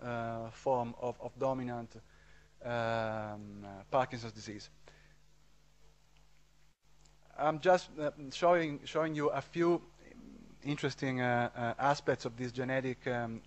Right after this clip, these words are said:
uh, evolution of the Parkinson story, because, uh, it has be-,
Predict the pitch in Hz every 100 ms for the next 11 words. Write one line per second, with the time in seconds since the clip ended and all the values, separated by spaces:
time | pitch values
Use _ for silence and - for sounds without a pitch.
0 | - 107 104 92 82 - - 127 135 147
1 | 170 - 127 120 123 117 123 123 127 -
2 | 123 123 - 156 156 123 117 143 131 123
3 | - - - - - - - - - -
4 | 143 139 135 123 - - - 123 165 151
5 | 151